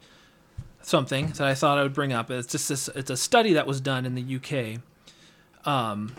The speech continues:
this company, uh, King Casino Bonus U K, that's the name of this company. I had no idea what they are, but I'm guessing some kind of gambling thing.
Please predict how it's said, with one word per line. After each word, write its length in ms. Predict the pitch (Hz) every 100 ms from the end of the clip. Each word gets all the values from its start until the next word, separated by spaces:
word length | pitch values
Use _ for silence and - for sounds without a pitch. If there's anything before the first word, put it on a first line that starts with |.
| -
this 280 | 131 - -
company, 800 | - - 180 165 123 117 143 143 - 110
uh, 200 | 113 104
King 280 | - 202 208
Casino 680 | 196 - 180 156 135 135 135 - -
Bonus 760 | 127 151 151 110 123 - - - -
U 180 | 123 131
K, 320 | - 123 110
that's 220 | 113 -
the 40 | 123
name 120 | 120
of 80 | 117
this 100 | 117
company. 400 | - 117 107 104
I 40 |
had 100 | 104
no 140 | 117 123
idea 240 | 120 110
what 260 | 110 110 117
they 80 | 113
are, 100 | 131
but 100 | 117
I'm 160 | 110 113
guessing 380 | 127 131 165
some 120 | 135 143
kind 140 | 135
of 100 | 113
gambling 440 | 127 135 110 101
thing. 260 | 104 101 127